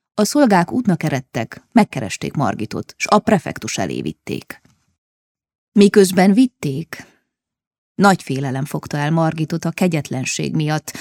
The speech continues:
amellyel Krisztus ellenségei Isten szolgáinak nem a testét, hanem a lelkét akarták megtörni. A prefektus szállásához értek. Jelentették a katonák.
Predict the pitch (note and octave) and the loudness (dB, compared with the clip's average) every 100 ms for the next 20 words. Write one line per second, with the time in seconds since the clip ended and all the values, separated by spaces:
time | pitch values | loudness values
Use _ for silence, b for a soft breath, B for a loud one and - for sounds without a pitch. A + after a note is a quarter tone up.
0 | B B F3+ F3+ F#3 F3+ - B3 - F3+ | B B 4 6 6 4 4 2 2 -4
1 | F#3 F3 D#3+ D3+ - D#3+ D#3 D3+ D3+ A#3+ | -2 0 0 -2 -2 -2 0 0 2 2
2 | - - E3 E3 D#3+ D3 D3+ D3 D3+ D3+ | 0 -2 -2 -2 -4 -2 -2 -2 -2 0
3 | A3 A3 E3 F3+ D3+ - C3 E2+ G2 - | 2 2 2 -2 -2 -6 -4 -4 -4 -8
4 | b b b _ _ _ _ _ - F#3 | b b b _ _ _ _ _ 0 2
5 | F3+ F#3 G3+ G3+ - - - - D3 - | 4 4 4 2 -2 -8 -10 -6 -8 -6
6 | - - G2 - F#2+ - G2+ - G2+ - | -8 -8 -8 -6 -8 -8 -10 -8 -8 -10
7 | _ _ _ _ _ _ _ _ _ _ | _ _ _ _ _ _ _ _ _ _
8 | _ _ _ - F#3+ B3 C#4 - G#3+ G#3+ | _ _ _ 2 2 4 2 2 0 0
9 | G3+ - B3 G3 D3+ C#3+ B2+ A#2+ - - | 0 2 4 4 2 0 -6 -8 -8 -8
10 | A2+ - - A#2 - - _ _ B B | -10 -12 -12 -12 -14 -20 _ _ B B
11 | A3+ D3 B2+ F3+ - F3 E3 - - - | 4 4 0 -4 -6 -6 -6 -8 -8 -10
12 | G#2 D#2 - - - | -12 -12 -14 -20 -20